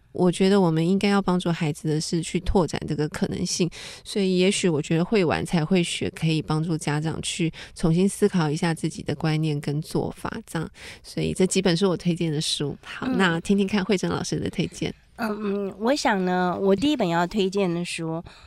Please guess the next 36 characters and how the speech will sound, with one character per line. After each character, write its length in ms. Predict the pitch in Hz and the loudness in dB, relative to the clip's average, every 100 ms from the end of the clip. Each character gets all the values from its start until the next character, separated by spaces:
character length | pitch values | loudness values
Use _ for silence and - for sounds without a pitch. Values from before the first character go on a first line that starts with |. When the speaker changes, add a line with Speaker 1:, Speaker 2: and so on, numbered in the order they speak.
| - | -8
Speaker 2:
呃， 180 | 196 196 185 - - - | -4 -4 -6 -16 -20 -10
就 160 | - 220 | 0 0
是 140 | 196 | 0
慧 240 | 202 220 180 | 0 0 2
珍 320 | 190 185 185 | 0 0 0
的 340 | 180 165 160 - | 0 0 -2 -4
《大 200 | 226 196 | 0 2
人 180 | 170 175 | 2 0
只 100 | - | -4
知 200 | - 165 | -8 -6
道 180 | 165 156 | -4 -4
部 220 | - 160 | -6 -8
分 240 | 151 156 | -6 -6
的 100 | 143 | -6
世 260 | - - 151 139 | -8 -10 -10 -10
界》。 300 | - 151 135 - - - - | -8 -8 -10 -16 -20 -20 -14
呃， 120 | - 202 | -4 -2
我 220 | 202 208 | 2 0
觉 160 | 208 | 2
得 100 | 233 | 0
在 160 | 269 294 | 2 2
这 200 | 262 254 | 4 4
一 40 | |
本 240 | 254 202 170 | 4 0 -2
书 160 | 214 | -2
的 120 | 202 185 | -2 0
阅 200 | 208 185 | 0 -2
读， 240 | 165 151 | -4 -8
我 100 | 175 | -4
有 100 | 202 | -4
很 240 | 220 180 151 | -4 -6 -4
大 160 | 180 | -2
的 80 | 165 165 | -2 -2
感 180 | 117 160 | -4 -4
动。 260 | - 160 - - - - - | -2 -2 -4 -12 -20 -20 -16
呃， 300 | - 190 185 | -2 2 2